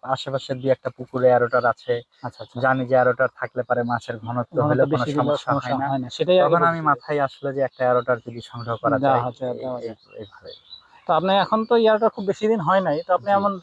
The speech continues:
Speaker 2: আহ, সার্ভিস কেমন, মানে চালাচ্ছেন কিরকম লাগতেছে আপনার?
Speaker 1: অ্যারোটারটা অনেক ভালো সার্ভিস দিচ্ছে। আমি যখন চালাই পুরা পানিটাই এমনভাবে নাড়াই যেন অক্সিজেনের, আহ,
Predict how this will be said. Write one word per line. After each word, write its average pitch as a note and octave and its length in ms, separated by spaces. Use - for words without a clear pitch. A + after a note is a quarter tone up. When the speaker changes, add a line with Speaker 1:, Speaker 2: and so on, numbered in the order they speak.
Speaker 2:
আহ, F3+ 200
সার্ভিস F3+ 360
কেমন, E3 240
মানে D#3 320
চালাচ্ছেন D#3+ 580
কিরকম D#3+ 460
লাগতেছে D3 60
আপনার? C#3 220
Speaker 1:
অ্যারোটারটা F3+ 840
অনেক D#3 300
ভালো C3 540
সার্ভিস C3 460
দিচ্ছে। C3+ 260
আমি D#3 160
যখন D3 300
চালাই D3+ 360
পুরা C#3 220
পানিটাই C3+ 640
এমনভাবে C3+ 480
নাড়াই C#3 280
যেন C#3 160
অক্সিজেনের, C3 720
আহ, - 600